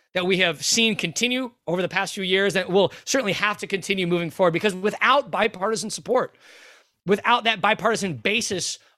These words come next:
of focus, comity, and frankly, respect, there is not going to be the kind of headway that we need in this space. There is not going to be the kind of policy implementation that we need.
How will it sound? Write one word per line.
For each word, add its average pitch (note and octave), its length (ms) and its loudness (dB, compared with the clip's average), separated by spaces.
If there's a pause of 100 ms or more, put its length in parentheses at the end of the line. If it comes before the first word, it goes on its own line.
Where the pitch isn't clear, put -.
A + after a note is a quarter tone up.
(120)
of G3 400 2 (160)
focus, A3 640 -2 (200)
comity, G#3 600 0 (320)
and F#3 380 -2
frankly, A3+ 400 -2
respect, - 600 -2 (220)
there A#3+ 160 4
is A#3+ 160 4
not B3 180 2
going C#4 240 4
to B3 60 0
be F#3+ 80 0
the D#3+ 80 0
kind F3 200 0
of C#3 80 -4
headway E3+ 320 0
that D#3 160 0
we D3+ 120 -4
need D3+ 400 -2 (320)
in F#3+ 120 2
this E3+ 140 4
space. - 300 0
There G#3 120 2
is F#3+ 80 4
not B3 140 2
going B3 140 0
to A#3+ 60 -2
be A#3+ 60 2
the A3 60 2
kind G#3 160 -2
of - 80 -8
policy A#3 480 2
implementation D3+ 640 -4 (320)
that G#3 160 0
we G#3 80 0
need. A#3 160 4